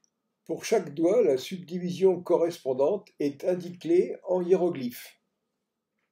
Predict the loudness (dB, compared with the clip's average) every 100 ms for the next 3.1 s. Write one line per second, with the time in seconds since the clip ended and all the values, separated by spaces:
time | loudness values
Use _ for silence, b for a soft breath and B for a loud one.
0 | _ _ _ _ _ _ _ _ -12 0
1 | 4 4 4 0 0 -2 -2 -6 -4 -6
2 | -6 -8 -4 4 4 4 0 -4 -4 -4
3 | -4